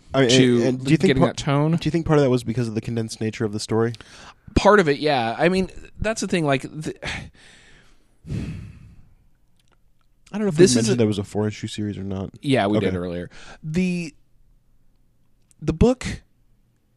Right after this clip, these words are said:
Speaker 2: has a great premise, right? Like, it's, it's a very good log line.
Speaker 1: It's one, it's one of the best that I've seen in a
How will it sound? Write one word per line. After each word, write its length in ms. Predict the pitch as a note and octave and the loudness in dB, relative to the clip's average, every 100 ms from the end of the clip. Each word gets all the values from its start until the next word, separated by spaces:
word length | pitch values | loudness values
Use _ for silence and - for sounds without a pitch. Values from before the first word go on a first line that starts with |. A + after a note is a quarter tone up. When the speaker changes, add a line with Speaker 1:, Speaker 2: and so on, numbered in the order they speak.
| _ _ _ _ _ - | _ _ _ _ _ -16
Speaker 2:
has 240 | - D3 | -4 -4
a 60 | B2+ | -2
great 400 | B2+ C#3+ D3 - | 2 2 2 0
premise, 640 | - G#2 - - - - _ _ - - | 0 -4 -8 -12 -10 -12 _ _ -20 -12
right? 260 | G2 G2 - | -8 -8 -8
Like, 160 | G#2+ | -10
it's, 140 | G#2 C3 | -8 -8
it's 180 | A#2 | -6
a 40 | B2 | -6
very 480 | B2 D3+ D#3+ C#3+ B2+ | -2 2 4 4 2
good 420 | C3+ B2+ A#2+ A2 - - - - | 4 4 4 0 -6 -20 -20 -4
log 340 | A#2 A#2+ G#2 | 2 2 2
line. 380 | G2 E2 A#1+ - | -2 -6 -12 -2
Speaker 1:
It's 220 | C#3+ B2+ | -2 0
one, 240 | B2 A#2+ - | -2 -2 -4
it's 220 | B2+ C3+ | -2 -2
one 160 | C#3 E3+ | 2 2
of 60 | D#3 | 2
the 100 | G#2 | -2
best 560 | - _ A2 A2+ - | -6 _ -4 -4 -6
that 140 | A2 G#2 | -6 -2
I've 420 | G2+ F2+ - - _ _ _ _ _ _ | -2 -4 -8 -20 _ _ _ _ _ _
seen 420 | - - A#2+ G#2+ | -12 -6 -4 -4
in 140 | - | -6
a 60 | G2 | -8